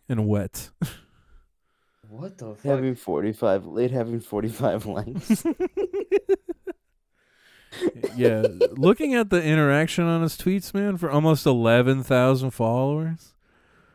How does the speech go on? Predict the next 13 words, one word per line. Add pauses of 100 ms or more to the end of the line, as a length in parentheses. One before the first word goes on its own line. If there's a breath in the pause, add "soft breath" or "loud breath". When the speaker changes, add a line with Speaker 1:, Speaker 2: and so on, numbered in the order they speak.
(100)
Speaker 3:
Phil
sent
it
to
me
and
said,
"L
O
L,
what
happened?" (1300 soft breath)
Speaker 1:
Based.